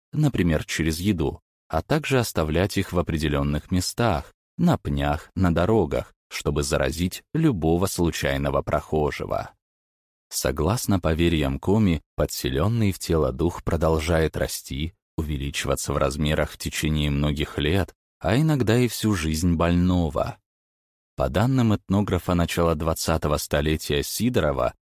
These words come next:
Шеву могли посылать в качестве наказания за проступки, причиненные обиды. У Коми-пермяков похожий мифологический персонаж называется термином «икота»,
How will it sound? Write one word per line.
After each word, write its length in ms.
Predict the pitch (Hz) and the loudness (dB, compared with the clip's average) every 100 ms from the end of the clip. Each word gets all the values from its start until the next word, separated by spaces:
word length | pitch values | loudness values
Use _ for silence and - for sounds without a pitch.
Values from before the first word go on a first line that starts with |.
| - | -10
Шеву 520 | - - 71 92 85 | -6 0 0 2 2
могли 360 | 71 69 80 78 | 0 0 -2 0
посылать 500 | 73 - 76 78 - | -2 -2 0 0 -2
в 80 | |
качестве 500 | - 76 - 78 82 | -4 -2 -2 -6 -2
наказания 680 | 78 78 78 73 76 73 73 | -2 0 -2 0 0 0 0
за 160 | 76 80 | 0 -2
проступки, 880 | - 76 - - 117 - - - - _ _ | -2 -4 -2 0 0 -2 -8 -8 -10 _ _
причиненные 880 | 175 165 - 90 90 90 87 85 82 | -2 -2 0 2 4 4 2 2 0
обиды. 800 | 85 82 76 76 67 - 104 - _ _ _ _ _ _ _ _ _ _ _ - | -2 -2 -2 -6 -6 -4 -4 -6 _ _ _ _ _ _ _ _ _ _ _ -6
У 120 | 80 | -4
Коми-пермяков 920 | - 123 117 101 87 85 - 131 - | 0 0 2 2 2 0 0 -2 -2
похожий 540 | 85 82 - 113 92 80 | -4 -2 0 2 2 0
мифологический 880 | 76 - 76 78 80 - 82 78 | 0 0 0 0 -2 -6 -6 -6
персонаж 600 | 73 73 - 76 90 - | -4 -4 -2 0 0 0
называется 600 | 87 80 85 110 123 - | -2 0 0 0 0 -2
термином 540 | 95 101 104 98 98 92 _ _ | -2 0 2 4 4 0 _ _
«икота», 800 | 107 - 120 123 92 - 65 | -4 0 2 4 2 0 -2